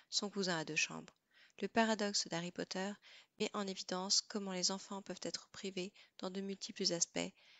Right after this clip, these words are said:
même lorsqu'ils vivent dans un ménage riche. Après avoir couvert les aspects théoriques,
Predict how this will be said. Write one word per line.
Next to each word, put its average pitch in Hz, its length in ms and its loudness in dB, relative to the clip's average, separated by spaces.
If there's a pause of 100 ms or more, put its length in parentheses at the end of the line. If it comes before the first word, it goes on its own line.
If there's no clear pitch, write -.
(240)
même 220 300 4
lorsqu'ils 180 340 2
vivent 180 100 -4
dans 170 200 0
un 165 40 -4
ménage 156 300 0
riche. 156 460 0 (2750)
Après 196 300 2
avoir 170 220 2
couvert 196 340 0
les 180 180 -2
aspects 170 300 -2
théoriques, 190 540 -4